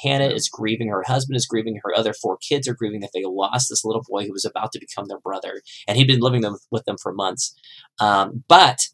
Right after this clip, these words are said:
Speaker 1: uh, out of the blue, Child Protective Services then falsely accuses Hannah of murdering this little boy in cold blood.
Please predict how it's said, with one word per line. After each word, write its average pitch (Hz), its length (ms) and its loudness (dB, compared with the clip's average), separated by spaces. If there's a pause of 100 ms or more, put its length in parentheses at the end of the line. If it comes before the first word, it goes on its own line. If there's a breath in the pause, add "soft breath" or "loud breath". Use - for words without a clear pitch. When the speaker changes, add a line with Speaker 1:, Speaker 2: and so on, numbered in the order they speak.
(260)
Speaker 1:
uh, 123 240 6
out 151 220 6
of 175 60 0
the 180 100 2
blue, 147 460 0 (260)
Child 147 480 2
Protective 135 480 -2
Services 139 960 0 (280)
then 113 240 2
falsely 135 760 0
accuses 151 720 -4
Hannah 120 420 -2 (140)
of 110 200 -2
murdering 101 840 0 (320)
this 113 340 0
little 147 220 0
boy 95 460 -2 (440)
in 107 140 -4
cold 98 340 0
blood. 87 280 -6